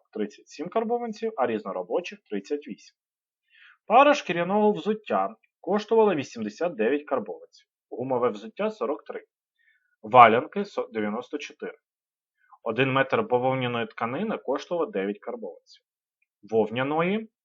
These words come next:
двадцять дев'ять, шовкової — двадцять п'ять,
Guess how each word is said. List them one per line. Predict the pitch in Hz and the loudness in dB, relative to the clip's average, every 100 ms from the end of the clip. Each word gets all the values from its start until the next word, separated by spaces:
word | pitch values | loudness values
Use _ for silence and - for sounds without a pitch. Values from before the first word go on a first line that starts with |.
| _ _ _ _ _ _ | _ _ _ _ _ _
двадцять | 104 107 - 135 | -2 -2 -2 -6
дев'ять, | 135 - _ _ _ _ | -6 -6 _ _ _ _
шовкової — | - 135 110 - 95 95 | -2 2 2 0 -10 -10
двадцять | 92 98 - - | -8 -10 -10 -6
п'ять, | 190 262 | -2 -2